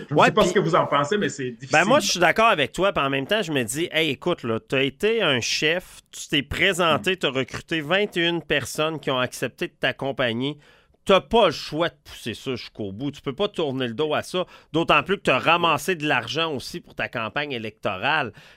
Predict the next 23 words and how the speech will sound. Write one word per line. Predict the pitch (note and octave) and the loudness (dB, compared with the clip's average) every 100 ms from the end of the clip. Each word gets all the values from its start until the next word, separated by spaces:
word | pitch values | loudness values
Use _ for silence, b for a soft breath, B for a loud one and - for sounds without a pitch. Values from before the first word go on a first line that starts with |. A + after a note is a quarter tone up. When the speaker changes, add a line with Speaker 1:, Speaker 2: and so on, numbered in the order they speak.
| - | -14
Speaker 2:
Il | A#2 A#2 | -12 -6
y | C#3 | -4
a | - | -2
trop | - B2+ F#3 A3 | -4 -2 2 2
Speaker 1:
Mm. | A#2+ | 4
Speaker 2:
d'enjeux, | D3+ D3+ C#3 A2 G#2+ D#3+ F3+ | 4 4 2 0 -2 -2 -2
selon | - C#3 B2+ A#2+ A2 | -4 -2 0 0 0
moi, | A2 C#3+ D#3 | 0 0 -2
pour | A#2 | -4
que | A#2 | -6
ça | - - | -6 -10
se | - | -8
fasse. | B2 - - - _ _ _ _ _ _ _ - | -10 -10 -18 -20 _ _ _ _ _ _ _ -10
Speaker 1:
E-, | C#3+ - | -6 0
exactement. | E3+ C3 E3 E3 D#3+ C3+ A#2+ | 0 4 2 4 2 2 -4
C'est | - | -6
ce | D3+ | -4
que | F3 | -2
je | D3+ D#3 | -2 -4
pense, | - G3 G3 F#3+ - | 0 4 4 2 -2
euh, | E3 C#3+ C3+ B2+ B2 A#2+ A#2 A2+ A2+ A2+ A2+ A2+ | -2 0 0 2 2 0 -2 -4 -8 -12 -16 _
moi | C#3+ D3 | 2 2
aussi. | - - F3 B3+ - | 2 -6 -2 -2 -4